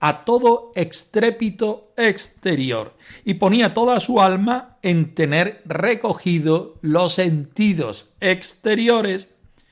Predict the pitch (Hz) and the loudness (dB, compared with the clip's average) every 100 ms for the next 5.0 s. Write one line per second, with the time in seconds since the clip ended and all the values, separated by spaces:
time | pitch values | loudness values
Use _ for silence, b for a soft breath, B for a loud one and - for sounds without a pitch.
0 | b b 180 233 240 233 185 156 175 170 | b b 2 2 2 2 4 2 2 0
1 | 240 240 196 151 143 147 151 151 185 135 | 0 0 0 0 0 0 0 0 -2 -2
2 | 139 156 202 165 123 113 127 131 131 175 | 0 2 2 0 -4 -6 -4 -4 -2 -2
3 | 220 - 226 233 b b b - 190 202 | -2 -4 -8 -8 b b b 0 2 2
4 | 175 165 160 135 127 113 95 98 - - | 2 0 -2 -2 -6 -8 -10 -16 -18 -20